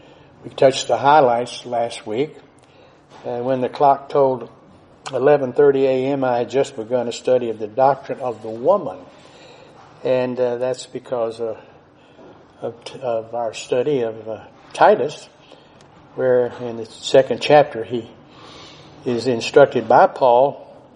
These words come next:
to speak specifically to the women, uh, on the island of Crete. All right, uh, we are gonna do s-, some review again.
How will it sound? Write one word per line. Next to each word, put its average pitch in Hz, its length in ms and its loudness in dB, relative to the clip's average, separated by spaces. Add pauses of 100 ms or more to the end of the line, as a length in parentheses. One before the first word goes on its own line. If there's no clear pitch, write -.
(400)
to - 120 -12
speak 135 360 -2
specifically - 800 -2
to 135 140 -2
the 123 120 -2
women, 123 460 2 (760)
uh, 123 320 2
on 123 80 4
the 120 140 6
island 117 300 4
of 104 120 -6
Crete. 120 340 2 (1500)
All 147 260 6
right, 165 380 4
uh, 143 240 6
we 139 120 4
are 151 160 6
gonna 135 180 0
do 127 140 -2
s-, - 240 -14 (280)
some 123 320 -10
review 143 580 -2
again. 135 580 -4